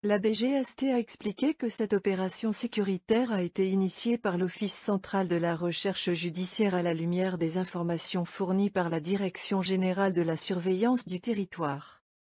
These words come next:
C'est la troisième cellule terroriste dont le démantèlement a été annoncé par le Maroc, en moins d'un mois, et ce, après l'annonce du démantèlement d'une première cellule constituée de trois personnes,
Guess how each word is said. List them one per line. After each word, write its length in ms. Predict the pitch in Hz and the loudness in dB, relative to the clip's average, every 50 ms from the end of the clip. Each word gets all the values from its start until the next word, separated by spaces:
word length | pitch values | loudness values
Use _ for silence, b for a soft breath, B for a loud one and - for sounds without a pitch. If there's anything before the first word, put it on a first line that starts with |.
| _ - | _ -8
C'est 200 | - - 220 208 | -2 0 2 2
la 100 | 202 190 | 2 0
troisième 560 | 190 - - 226 220 208 190 214 220 220 208 | -2 -2 0 2 2 2 4 4 4 4 2
cellule 400 | 196 - - 202 196 208 208 190 | 2 0 0 2 2 2 0 0
terroriste 720 | - 214 208 202 180 190 190 180 208 247 285 - - - 208 | 2 0 2 2 2 2 0 0 0 -2 -2 -4 -4 -2 0
dont 180 | 185 208 202 | 2 2 2
le 140 | 190 180 175 | 2 2 0
démantèlement 720 | 165 196 185 185 180 175 - 196 185 185 185 196 202 208 | 0 2 2 2 0 0 0 0 2 2 2 2 2 2
a 80 | 196 190 | 2 0
été 240 | 190 185 - 196 185 | 0 2 2 2 2
annoncé 400 | 180 175 180 180 175 - 208 196 | 2 2 0 0 0 0 0 0
par 240 | - 208 190 185 185 | 0 0 -2 0 0
le 80 | 185 | 0
Maroc, 640 | 180 190 185 170 165 170 196 247 - - - - _ _ _ - | 2 2 0 0 0 0 0 -2 -4 -10 -20 -20 _ _ _ -2
en 100 | 196 196 | 0 2
moins 280 | 196 202 208 214 214 | 2 4 4 4 2
d'un 180 | 208 190 185 180 | 2 2 2 2
mois, 320 | 180 175 170 175 208 269 - _ _ - | 2 2 2 0 -2 -4 -8 _ _ -2
et 80 | 202 214 | -2 0
ce, 420 | 208 - - 185 180 185 214 247 - _ _ - | -2 -2 -2 -2 0 0 -2 -2 -6 _ _ -4
après 360 | 196 196 190 - - 226 233 | -2 -2 -2 -2 -2 -2 0
l'annonce 400 | 220 202 190 196 208 220 208 - | 2 4 4 4 4 2 0 -2
du 120 | 175 170 165 | -4 -4 -2
démantèlement 680 | 175 190 185 185 180 175 - 196 185 196 196 196 196 | 0 0 2 0 0 0 0 0 2 2 2 2 2
d'une 220 | 175 175 170 165 | 0 0 -2 -2
première 380 | - - 208 190 190 185 185 185 | -2 -2 0 2 2 2 0 -2
cellule 460 | - - 196 170 170 180 196 190 175 | -2 -2 -2 0 2 2 0 0 0
constituée 680 | - - 190 185 - - 202 185 - - - 202 202 196 | -2 -4 -4 -4 -4 -4 -6 -6 -6 -4 -2 0 0 0
de 100 | 170 180 | 0 -2
trois 260 | 170 - - 202 190 | -4 -2 -2 -2 0
personnes, 540 | - 196 180 - - - 185 185 220 254 | 0 -2 -4 -2 0 0 2 2 2 0